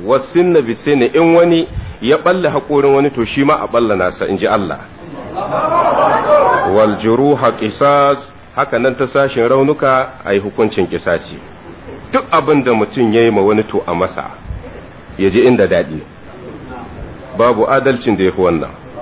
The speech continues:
"Fa man tasaddaqa bihi," to, wanda ko ya yafe, "fa huwa kafaratul lahu," wannan yana zama kafara gare shi a wajen Allah.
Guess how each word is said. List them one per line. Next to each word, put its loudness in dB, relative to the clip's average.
"Fa 0
man 2
tasaddaqa 0
bihi," -2
to, 0
wanda 4
ko -2
ya 6
yafe, 0
"fa -6
huwa 0
kafaratul 0
lahu," -2
wannan 4
yana 2
zama 0
kafara 0
gare 0
shi -4
a 2
wajen 0
Allah. -4